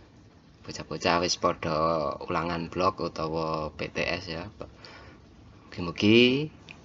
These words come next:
saban-, sabubare ulangan blok, bocah-bocah isih padha semangat anggone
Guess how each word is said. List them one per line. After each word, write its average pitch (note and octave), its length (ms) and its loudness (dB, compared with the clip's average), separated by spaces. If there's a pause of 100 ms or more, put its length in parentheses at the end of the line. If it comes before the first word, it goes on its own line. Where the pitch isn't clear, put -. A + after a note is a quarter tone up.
(180)
saban-, F2 880 -2
sabubare F2 880 0 (880)
ulangan F#2 400 4
blok, A2 400 8 (640)
bocah-bocah E2 640 -2
isih E2+ 240 -4
padha D#2 400 -4
semangat F2+ 640 2
anggone D#2+ 640 -6